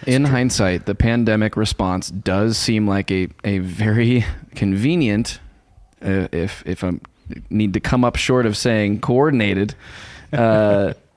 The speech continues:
<laughs> program to sell a shit ton of vaccines. And I would love to remind people as well, if maybe that's the world that you've come from, but you're looking for something different, there are other therapeutics out there that have shown efficacy against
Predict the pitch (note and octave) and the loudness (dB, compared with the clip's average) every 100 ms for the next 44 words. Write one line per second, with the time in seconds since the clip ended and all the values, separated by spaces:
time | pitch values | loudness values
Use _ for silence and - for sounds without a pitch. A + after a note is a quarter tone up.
0 | _ _ - - - A#2+ C3 C#3+ C3+ C3 | _ _ -20 -12 -2 0 2 2 2 2
1 | B2+ - B2+ - G2+ A#2+ - G#2+ - - | 0 0 0 2 2 2 0 -2 -2 -4
2 | - C3+ - - F#2+ F#2 F#2 F2 - B2+ | 0 0 0 -4 -2 0 -2 -2 -2 -2
3 | D#2 - - - - - A#2 A#2 A#2 G#2+ | -2 -6 -14 -20 -10 -2 2 4 2 2
4 | G2+ - G2+ F#2 F2+ G2 F2+ F2+ G#2 D3 | 0 0 0 0 -2 -2 -2 -2 0 2
5 | C#3+ D3 - G#2 - G#2 G#2 G#2 G#2 - | 2 2 0 -4 -6 -2 0 2 0 -2
6 | _ _ - G2+ - - A2+ A2+ - G#2+ | _ _ -12 -10 -10 -2 2 2 2 2
7 | G2+ G2+ G2 - F2+ - D3+ C3 C#3+ A#2 | 4 2 2 -2 -4 0 0 2 2 2
8 | - G2+ G2 G2 G#2+ F#2 F#2+ B2+ - A2+ | 0 0 -2 -2 -2 -2 0 -2 0 -2
9 | - - - - - A2+ - D3+ D#3+ B2 | -4 -20 -20 -10 -4 0 2 2 2 2
10 | G#2+ A2+ F#2+ C#3 D#3+ - C#3+ D3 G#2+ G2 | 2 0 0 0 0 0 0 2 0 0
11 | - - C#3 E3+ - - - B2 C3+ A#2+ | -2 -2 -2 -2 -6 -8 -2 0 2 2
12 | A2 - G#2 G2+ F#2+ G2+ - - - _ | -2 -4 -4 0 0 -2 -8 -20 -20 _
13 | - G2+ G2 G#2+ G#2+ - - | -4 -4 0 0 0 -2 -10